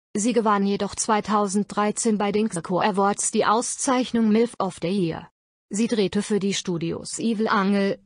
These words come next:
Digital Playground, Pink Visual,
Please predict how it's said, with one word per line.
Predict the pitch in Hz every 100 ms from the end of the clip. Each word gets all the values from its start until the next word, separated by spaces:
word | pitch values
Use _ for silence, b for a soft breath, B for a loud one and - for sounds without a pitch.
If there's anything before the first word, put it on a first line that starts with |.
| _
Digital | 202 190 180 - 185 190
Playground, | 226 226 247 196 202 202 190 - _
Pink | 226 220 226
Visual, | 196 190 202 196 202 175